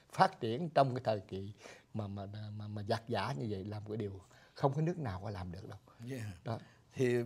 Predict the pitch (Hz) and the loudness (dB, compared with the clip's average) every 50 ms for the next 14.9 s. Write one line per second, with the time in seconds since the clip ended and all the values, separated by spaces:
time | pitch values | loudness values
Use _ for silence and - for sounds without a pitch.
0 | 127 135 131 131 123 123 143 170 214 202 123 113 123 143 156 147 127 110 - 165 | -2 -8 -4 -2 0 4 6 6 6 6 4 4 2 0 2 2 0 0 0 0
1 | 160 151 131 113 139 160 151 147 131 110 110 139 175 185 127 110 113 110 104 107 | 2 2 2 2 2 2 2 2 2 4 2 2 4 4 2 2 4 2 2 2
2 | 117 135 160 151 127 104 95 113 131 151 147 113 101 98 107 107 101 95 - 156 | 2 2 2 4 4 2 4 2 2 2 2 0 0 0 0 -2 0 0 0 -2
3 | 151 - 120 107 98 98 98 95 95 95 107 - - - - 98 98 - - 131 | 0 2 2 2 2 2 -2 -6 -6 -8 -10 -12 -16 -12 -6 -6 -6 0 0 0
4 | 117 110 104 90 - - - 117 120 120 95 - 98 120 139 156 135 113 101 95 | 0 2 0 -2 -2 -4 -4 -2 0 0 -2 0 -2 -2 -2 0 0 0 -2 -2
5 | - - 123 113 101 - - - 110 101 95 90 101 110 113 117 107 107 - 202 | -2 -4 -2 -2 -2 -4 -2 -4 -4 -2 -2 -2 -4 -4 -2 -2 -2 -2 -2 -4
6 | 208 - - - - - - 123 104 98 107 92 92 101 120 120 117 98 95 104 | -4 -4 -10 -20 -18 -6 -2 -2 0 0 0 -2 0 0 2 2 2 2 0 2
7 | 104 104 98 123 131 151 143 - - - 95 107 135 147 135 123 113 107 110 117 | 0 2 2 4 4 4 2 0 2 0 0 2 0 -2 -2 -2 -2 -2 -2 -2
8 | 117 120 107 120 127 127 - 98 107 123 127 104 98 110 110 110 104 - - 87 | -2 -2 -2 -2 -2 -2 -2 -2 -2 0 0 0 0 0 0 0 -2 -2 -4 -4
9 | - 104 98 95 104 110 110 101 107 107 107 104 107 104 101 113 113 110 - - | 0 0 0 2 2 0 2 4 4 4 4 4 2 2 2 0 0 -2 -6 -10
10 | - _ - 139 143 113 127 131 - 107 98 90 110 110 107 95 98 107 110 110 | -8 _ 0 0 2 2 2 4 4 2 2 2 0 0 0 0 0 0 -2 -2
11 | 107 - 156 - 151 156 156 107 92 98 107 131 185 202 - - 120 110 107 120 | -2 -4 -2 0 0 2 2 4 4 6 4 4 2 -4 -6 -6 -6 -4 -4 -6
12 | 123 - - _ 98 110 107 104 101 107 107 107 104 107 117 117 117 110 98 - | -8 -12 -12 _ 0 2 2 2 2 2 0 2 4 6 6 8 8 6 6 4
13 | 131 117 120 117 117 123 156 151 107 95 107 117 113 113 92 87 104 104 120 160 | 2 4 4 4 4 4 2 4 4 4 4 2 2 2 0 -2 0 0 0 0
14 | 170 127 131 135 135 123 - 101 87 - - 131 127 113 104 147 175 | 0 -2 0 0 0 2 2 0 -2 0 0 0 0 2 4 4 4